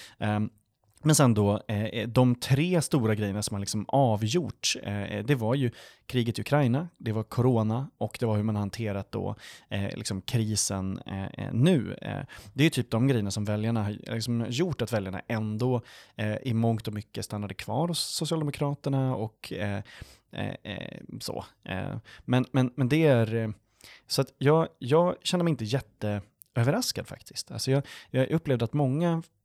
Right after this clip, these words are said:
var betydligt mer chockade än kanske vad som var rimligt. Eh,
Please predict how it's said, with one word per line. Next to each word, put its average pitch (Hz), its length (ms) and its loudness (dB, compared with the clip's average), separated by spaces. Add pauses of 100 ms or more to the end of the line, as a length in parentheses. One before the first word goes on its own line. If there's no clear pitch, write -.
(240)
var 113 220 -2
betydligt 143 360 -2
mer 101 120 -2
chockade - 540 -2
än 101 360 -2 (880)
kanske 131 380 -2
vad 220 140 0
som 101 100 -2
var 95 80 0
rimligt. 123 720 -2 (160)
Eh, 104 240 -2